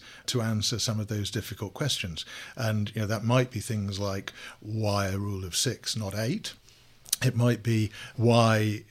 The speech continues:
given that the Prime Minister said, again, at Prime Minister's Questions, that primary age school children are very unlikely to catch the virus or to spread it, why did we not follow the Scottish example in excluding young children from the rule of six?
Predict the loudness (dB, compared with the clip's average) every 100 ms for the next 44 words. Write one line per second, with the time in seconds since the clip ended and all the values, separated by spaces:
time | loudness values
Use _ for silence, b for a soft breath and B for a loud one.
0 | -2 0 2 -2 0 0 2 0 0 -2
1 | -2 -2 -4 -4 0 2 0 -2 -2 -2
2 | -4 -2 -2 0 2 0 0 B B B
3 | 2 4 4 2 -4 0 2 4 2 0
4 | -4 -2 -2 0 0 2 2 2 2 2
5 | 2 2 B B -4 2 4 4 4 2
6 | 0 -4 -6 -2 -2 -2 -4 -2 0 2
7 | 0 -2 -2 -2 -2 -2 -4 -2 2 2
8 | 0 -4 -10 B B -2 2 4 4 2
9 | 0 0 2 -2 -6 -4 -2 0 -2 -4
10 | -4 -4 -2 -2 -2 -4 -2 0 0 0
11 | -2 -2 B B -4 0 0 0 0 2
12 | 2 2 0 -2 -4 -4 -4 -4 -6 -4
13 | -2 0 4 2 0 B B 0 2 4
14 | 2 2 2 0